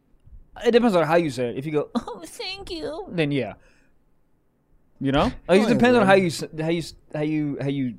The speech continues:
Speaker 1: like, say thank you.
Speaker 2: I, I think if that's the kind of vibe you guys are on, you guys are, like, fun with it, you know? "Thank you." "Oh, thanks." High five, maybe.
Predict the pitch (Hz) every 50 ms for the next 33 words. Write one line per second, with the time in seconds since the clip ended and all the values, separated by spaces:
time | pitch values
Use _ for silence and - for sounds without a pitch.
0 | - - 123 120 113 104 - - - - 131 127 127 - 127 135 202 220 - -
1 | - - - _ _ - _ - - - - - - _ _ _ _ _ - _
2 | _ _ _ _ _ - - - - - _ _ - 262 233 202 196 214 196 226
3 | 226 202 175 156 143 160 160 151 - - - 135 - 160 143 135 127 113 104 120
4 | 120 127 127 123 123 117 107 110 110 120 131 127 120 117 113 110 107 110 110 107
5 | 104 104 101 101 - - _ - - - - 127 120 117 123 127 127 127 117 120
6 | 123 117 - 131 139 139 - - - _ - - - 139 143 139 139 147 151 -
7 | _ _ - - _ _ _ _ _ _ _ _ _ _ _ _ _ _ _ _
8 | _ _ - 220 233 233 196 - 131 - - - _ _ _ - 185 175 156 156
9 | 185 165 135 123 - - - _ _ _ _ _ _ _ - - 160 151 - 123
10 | 131 139 139 143 147 147 147 147 156 160